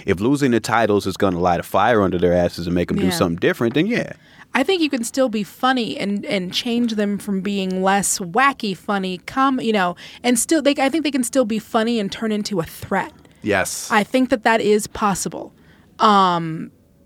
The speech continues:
Speaker 2: D X did it, and I think that you can s-, you can do it in this day and age where you can't constantly talk about your dick. I think you can still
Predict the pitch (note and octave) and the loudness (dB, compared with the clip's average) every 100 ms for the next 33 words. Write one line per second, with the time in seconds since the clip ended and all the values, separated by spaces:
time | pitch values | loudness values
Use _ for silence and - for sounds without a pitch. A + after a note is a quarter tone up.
0 | _ _ F#3 A3 A3+ B3+ - - F#3 F#3 | _ _ -8 0 4 4 2 -4 0 2
1 | F#3 A3+ - G#3+ G#3+ G#3+ A#3 A#3 A#3 A3 | 4 2 2 -2 -2 -2 -2 -2 -2 -2
2 | G#3+ G#3+ - A3 G#3+ A#3 G#3+ B3+ B3+ G3+ | 0 0 0 -2 0 0 2 4 4 4
3 | G3 G3+ G3 G#3+ G3 G3 G3+ G3 F#3 F#3 | 2 0 2 2 2 2 0 0 -2 0
4 | G#3 G#3 - - A3 G#3+ - G3+ - G#3 | -2 -4 -4 -2 -2 -2 -6 -6 -2 -2
5 | G3 F3 D#3+ G#3 G3+ - - - - - | -2 -2 0 2 2 0 -10 -20 -20 -4
6 | G#3 G3 G#3 G#3 G#3 F#3+ - A3+ G#3 F#3+ | -2 0 0 2 2 0 -2 0 0 0
7 | F3 | -4